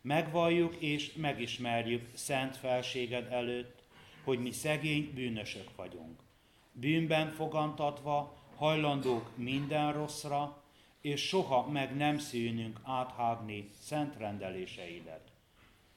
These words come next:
Mikor ezt cselekedjük, igazságos ítéletedből romlást és kárhozatot vonunk magunkra. Mindazáltal, Uram,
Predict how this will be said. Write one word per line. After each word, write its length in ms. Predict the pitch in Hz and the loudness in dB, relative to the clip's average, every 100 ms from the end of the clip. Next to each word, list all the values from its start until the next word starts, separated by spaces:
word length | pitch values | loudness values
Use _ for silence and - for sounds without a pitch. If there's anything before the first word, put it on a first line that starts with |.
| _ - | _ -4
Mikor 340 | 143 143 143 | -2 0 2
ezt 260 | 165 170 - | 2 0 -2
cselekedjük, 840 | 120 110 107 107 101 107 110 113 - - - | -2 -2 -4 -6 -6 -6 -6 -8 -20 -20 -4
igazságos 840 | 151 156 151 - 147 139 143 139 | 0 2 0 0 2 2 0 -4
ítéletedből 1400 | 143 143 147 143 135 135 135 127 120 123 120 117 117 - - - | -4 -4 -2 -2 0 -2 -2 -2 -2 -2 0 -4 -8 -18 -20 -12
romlást 760 | 117 147 165 165 160 160 - - | -2 0 2 2 2 0 -4 -8
és 260 | 147 131 - | -6 -4 0
kárhozatot 760 | 147 127 120 107 107 110 104 | 2 2 -2 -6 -6 -8 -10
vonunk 400 | 110 104 101 101 | -8 -8 -8 -8
magunkra. 680 | 101 95 95 92 92 87 90 - - - - - - | -8 -8 -10 -12 -8 -8 -10 -18 -20 -20 -20 -20 -18
Mindazáltal, 920 | - 175 147 127 120 127 131 135 127 135 | -6 -4 0 0 2 2 2 2 0 2
Uram, 440 | 135 127 127 123 | 0 0 -2 -6